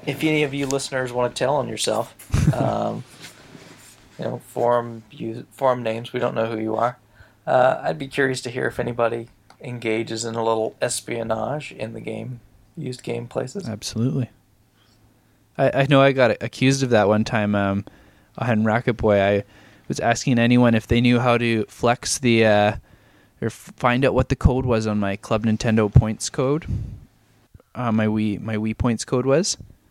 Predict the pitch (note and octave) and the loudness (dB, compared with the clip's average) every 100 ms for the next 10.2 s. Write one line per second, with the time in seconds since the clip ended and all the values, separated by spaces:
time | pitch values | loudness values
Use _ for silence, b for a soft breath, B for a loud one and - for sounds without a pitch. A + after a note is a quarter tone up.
0 | _ B2+ A#2+ A#2 A#2+ A#2+ - A#2+ A2 - | _ -2 4 4 6 8 8 6 0 -4
1 | A2+ D3 - B2+ B2 A#2+ B2 A#2 G#2+ G2+ | -2 -2 -2 -4 -2 0 2 0 -2 -4
2 | A2 A2 A2+ G#2+ G2+ G2 G#2 A#2+ A2+ G#2 | -4 0 0 0 -2 -2 -2 -2 -4 -6
3 | G#2+ G2 F#2+ A2 - G#2+ G#2 F#2+ F#2+ G2 | -4 -4 -4 -4 -4 -4 -4 -4 -6 -10
4 | - _ _ A#3+ A2+ G2+ G2 A2+ F#3 - | -18 _ _ -4 -2 0 2 2 2 -2
5 | - b b b b b - A2+ A#2+ A2+ | -14 b b b b b -4 0 2 2
6 | A2 A2 F#2 A2+ A2 G#2 G#2 A2+ A#2 A#2 | 2 2 2 4 4 4 2 2 2 2
7 | A#2+ A#2 A#2+ A#2+ A2+ B2 B2+ A#2 A#2 A#2+ | 2 0 0 0 2 2 4 2 0 -2
8 | - C3+ A#2+ A#2 A#2+ A#2+ A2 - A#2+ A#2 | -4 0 0 2 2 2 0 2 4 6
9 | A2 - A#2+ A2 - A#2+ A#2 A2+ G#2+ G#2+ | 4 0 2 2 4 6 6 6 2 -2
10 | G#2+ | -2